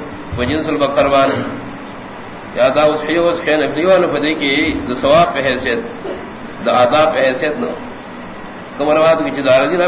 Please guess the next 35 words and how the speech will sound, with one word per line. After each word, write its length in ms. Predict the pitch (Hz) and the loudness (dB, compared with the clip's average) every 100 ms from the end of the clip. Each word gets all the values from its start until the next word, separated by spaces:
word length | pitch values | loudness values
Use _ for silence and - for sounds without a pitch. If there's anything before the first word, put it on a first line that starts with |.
| 143 | 2
پہ 40 | |
حیثیت 400 | 143 139 151 151 | 2 2 0 -2
دا 60 | 139 | -2
ثواب 360 | 139 135 143 | 2 4 4
بارے، 260 | 127 123 101 | 4 4 2
ثواب 380 | - 127 156 156 | 0 2 4 4
ہو، 380 | 139 143 - - - - - - - - | 0 0 -2 -4 -6 -8 -10 -12 -14 -12
سڑیو 260 | - 127 165 | -4 0 2
کو 120 | 170 151 | 0 -2
قربانی 340 | 143 131 131 156 | -2 2 2 2
بھی 200 | 165 151 | 0 2
کڑے 180 | 156 | 2
کسان 340 | 151 135 147 135 | 2 2 2 2
دا 60 | 127 | 0
ثواب 300 | 131 135 131 | 0 2 2
بکیم 280 | - 147 160 - | 0 -2 -2 -2
کی 60 | |
گی۔ 200 | 165 - - - - - - - - - - - - 117 | -2 -4 -10 -12 -12 -10 -10 -10 -10 -8 -8 -8 -8 -2
نہ، 120 | 120 | 0
نہ 240 | 117 135 | 0 2
دا 140 | 147 156 | 4 4
پہ 120 | 165 | 4
حیثیت 300 | 143 143 175 143 | 2 0 -2 -2
دا 80 | |
ثواب 380 | 139 139 156 160 | 0 4 4 4
بارے، 260 | 143 127 123 | 4 2 2
یا 80 | 147 | 2
پہ 120 | 139 | 2
حیثیت 480 | 143 143 170 175 175 | 2 2 0 0 0
دا 280 | 180 165 - - - - - - - - - | 2 2 0 -6 -10 -12 -12 -12 -14 -10 -2
شراکت 540 | 131 135 135 135 - | 4 4 4 2 2
فی 60 | 147 | -4
اللحم 460 | 127 135 160 160 | -2 0 2 2
بارے، 280 | 143 131 113 | 2 2 2
نہ 100 | 127 | 0